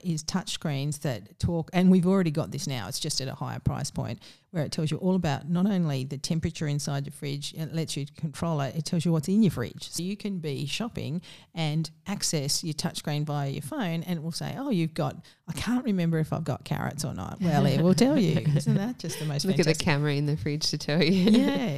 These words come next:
Speaker 2: And how
Speaker 1: exactly.
Speaker 2: many's left.
Speaker 1: Yeah.
Speaker 2: <laughs>
Speaker 1: I've even seen one that connects with technology. So if your kids are in other rooms, it can tell you what they're doing.
Speaker 2: Do you think that's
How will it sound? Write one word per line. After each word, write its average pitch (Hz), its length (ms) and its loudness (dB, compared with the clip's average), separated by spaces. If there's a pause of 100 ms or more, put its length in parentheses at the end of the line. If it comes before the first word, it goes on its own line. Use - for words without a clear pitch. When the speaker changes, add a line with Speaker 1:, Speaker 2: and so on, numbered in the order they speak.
(120)
Speaker 2:
And 175 80 4
how 170 100 8
Speaker 1:
exactly. 165 60 6
Speaker 2:
many's 156 280 4
left. 160 340 -2 (120)
Speaker 1:
Yeah. 233 320 6 (200)
Speaker 2:
<laughs> - 220 -6
Speaker 1:
I've 190 160 8
even 202 200 6
seen 190 160 0
one 180 140 4
that 160 200 -2
connects 180 400 0
with 165 240 -2
technology. 170 640 2
So 156 220 0
if 156 120 -2
your 165 100 -4
kids 165 280 -4
are 175 60 -2
in 151 160 0
other 151 180 -2
rooms, 165 460 2
it - 100 -8
can 160 200 -2
tell 156 200 0
you 151 140 0
what 151 180 -2
they're 135 320 -2 (160)
doing. 156 540 2
Speaker 2:
Do - 120 2
you 294 60 4
think 320 180 2
that's - 280 2